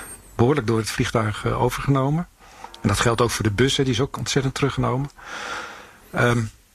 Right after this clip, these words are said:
maar nu zie je dus dan toch, ja, zo'n vijftig procent groei in een, in een jaar of twee. En het is zo jammer dat nu die, die crisis er is, want ik zie dat politici ontzettend veel aandacht hebben voor, eh,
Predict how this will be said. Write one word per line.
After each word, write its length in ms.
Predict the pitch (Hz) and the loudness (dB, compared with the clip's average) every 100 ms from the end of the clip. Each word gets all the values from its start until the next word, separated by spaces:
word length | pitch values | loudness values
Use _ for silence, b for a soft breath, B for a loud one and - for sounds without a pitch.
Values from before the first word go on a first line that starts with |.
| _ _ | _ _
maar 320 | - 127 127 | 0 2 2
nu 280 | 131 151 160 | 2 4 4
zie 160 | 151 160 | 4 2
je 100 | 120 | 2
dus 180 | 104 - | 2 0
dan 280 | 120 117 - | -2 -2 -2
toch, 220 | 160 - | 0 0
ja, 220 | 117 101 | 0 -2
zo'n 200 | 98 107 | -2 -4
vijftig 380 | 104 123 120 - | 0 0 0 -2
procent 320 | - - 117 | -2 0 0
groei 340 | - 127 143 117 | 2 2 4 4
in 100 | 107 | 4
een, 260 | 104 104 | 2 0
in 120 | 120 110 | 0 0
een 60 | |
jaar 240 | 104 123 160 | 2 0 -2
of 100 | - | -2
twee. 380 | - 101 117 - - - _ _ | 0 0 -2 -6 -18 -20 _ _
En 360 | - 120 117 - - _ _ | 0 0 0 -4 -14 _ _
het 140 | - - | -2 0
is 100 | - | 2
zo 140 | 117 | 4
jammer 300 | 113 147 147 | 4 4 4
dat 180 | 117 104 | 2 2
nu 160 | 123 113 | 2 2
die, 280 | 113 110 - - | 0 -2 -8 -8
die 120 | 107 | -4
crisis 400 | - 165 175 - | 2 2 2 2
er 100 | 117 | 0
is, 140 | 98 | 0
want 200 | 98 110 B B B B B B B B - - - | -2 -4 B B B B B B B B -20 -20 -4
ik 140 | 123 - | 0 2
zie 160 | 143 | 2
dat 160 | 123 117 | 2 2
politici 600 | 123 156 143 - 123 120 | 2 2 0 2 2 0
ontzettend 460 | 131 113 180 185 - | -2 0 2 2 0
veel 200 | 143 131 | 0 2
aandacht 360 | 135 127 - | 2 2 0
hebben 220 | 123 117 117 | 0 0 -4
voor, 300 | 117 113 110 117 | -2 -2 -2 -4
eh, 340 | 120 117 113 | -2 0 0